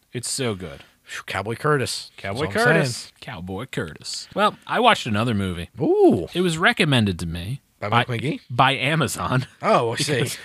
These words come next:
Speaker 1: because of another movie I watched.
Speaker 2: I've heard of him.
Speaker 1: Yes. You know, Greg G. Amazon?
Speaker 2: Yes, I've heard of him.
Speaker 1: He was like, "Hey, you watched The Church? You should watch this movie. It's called The Other Hell."
Speaker 2: <laughs>
Speaker 1: It's sometimes known as The Guardian of Hell.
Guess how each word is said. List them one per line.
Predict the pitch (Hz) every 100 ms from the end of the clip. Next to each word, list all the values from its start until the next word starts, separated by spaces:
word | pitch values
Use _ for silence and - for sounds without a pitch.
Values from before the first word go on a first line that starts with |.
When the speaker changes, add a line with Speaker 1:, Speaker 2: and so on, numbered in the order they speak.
| -
Speaker 1:
because | - 165 214 196
of |
another | 196 208 277 185
movie | 120 101 98
I | 92
watched. | 90 98 143 -
Speaker 2:
I've | 117
heard | 180 156
of | 101
him. | 85 85 - - -
Speaker 1:
Yes. | 143 87 - - _ -
You |
know, | 147 117
Greg | 101 117 123 113
G. | 113 127 120
Amazon? | - - 117 139 160 175 165
Speaker 2:
Yes, | 170 247 -
I've | 117 113
heard | 185
of | 156
him. | 175
Speaker 1:
He | 190
was | 202
like, | 208
"Hey, | 165 208
you | 196 208
watched | 196 - -
The |
Church? | - - 185 - -
You | 165
should | 170 123
watch | 127 -
this | 233 -
movie. | 120 101
It's | 143 -
called | - 113 139 -
The | 110 147
Other | 127 160 147 107
Hell." | 120 101 87 - -
Speaker 2:
<laughs> | 120 - - 208 - - - - 190 - - - - - _ - -
Speaker 1:
It's | 113 -
sometimes | 147 147 139 123
known | 135 131
as | 120
The | -
Guardian | 101 110 151 120 92
of | 87
Hell. | 92 85